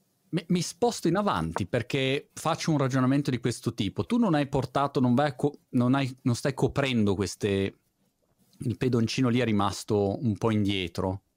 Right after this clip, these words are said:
e quindi io avanzo.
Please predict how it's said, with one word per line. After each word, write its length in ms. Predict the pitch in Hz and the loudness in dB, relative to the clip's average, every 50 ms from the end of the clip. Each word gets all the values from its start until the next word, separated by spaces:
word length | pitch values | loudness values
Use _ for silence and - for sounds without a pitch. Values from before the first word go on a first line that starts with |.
| _ _ | _ _
e 140 | - 196 - | -8 -8 -6
quindi 280 | - 277 269 214 147 | -2 0 0 2 2
io 460 | 135 156 160 127 104 95 95 101 101 - _ _ _ _ _ _ _ _ _ _ _ _ _ _ - | 2 2 2 2 2 0 0 -2 -6 -10 _ _ _ _ _ _ _ _ _ _ _ _ _ _ -8
avanzo. 680 | 143 131 123 90 76 76 78 85 - - - 98 - | -6 -2 -2 -2 -4 -4 -8 -10 -10 -10 -10 -10 -12